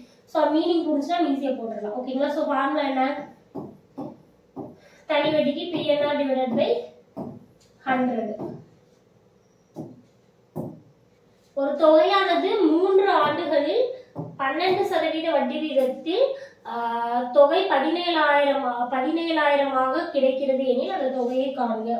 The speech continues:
ஓகேங்களா? மூன்று ஆண்டுகளில், மூன்று ஆண்டுகள் என் பன்னெண்டு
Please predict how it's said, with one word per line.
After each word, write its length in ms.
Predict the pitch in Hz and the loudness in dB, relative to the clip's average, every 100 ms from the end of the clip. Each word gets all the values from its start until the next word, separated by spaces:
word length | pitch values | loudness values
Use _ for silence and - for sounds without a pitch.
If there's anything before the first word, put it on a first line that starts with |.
| 247 | -6
ஓகேங்களா? 360 | 254 247 277 285 | -4 0 2 2
மூன்று 380 | 269 311 359 349 320 | 2 2 0 2 2
ஆண்டுகளில், 640 | 247 269 262 254 240 240 | 2 0 0 2 2 0
மூன்று 300 | 262 294 277 | -2 0 0
ஆண்டுகள் 440 | 254 240 233 226 214 226 | 0 0 -2 -4 -4 -6
என் 120 | 240 240 - - - - - | -6 -8 -16 -20 -12 -8 -2
பன்னெண்டு 320 | 285 320 | 0 2